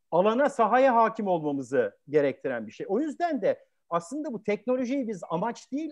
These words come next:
araç olarak görmemiz gerekiyor. Şimdi araç olarak nasıl göreceğiz? Şimdi birincisi biz zaten ticaret ya da sanayi erbabı olarak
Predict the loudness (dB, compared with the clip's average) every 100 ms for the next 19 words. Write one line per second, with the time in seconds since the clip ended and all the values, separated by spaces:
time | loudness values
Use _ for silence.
0 | -2 2 2 2 -2 -2 -4 -8 _ _
1 | _ _ _ 4 4 2 -4 -6 -6 -6
2 | -8 -16 -16 -16 -4 2 4 4 2 2
3 | 0 -2 -6 -4 -4 -6 -8 -18 -20 _
4 | _ _ _ -8 -4 -4 -4 -6 -6 -8
5 | -10 _ _ _ -8 -4 -4 -2 -2 -2
6 | -4 -6 -6 -4 2 2 2 0 -2 -2
7 | -4 -2 -2 0 2 4 4 4 2 2
8 | 0 -4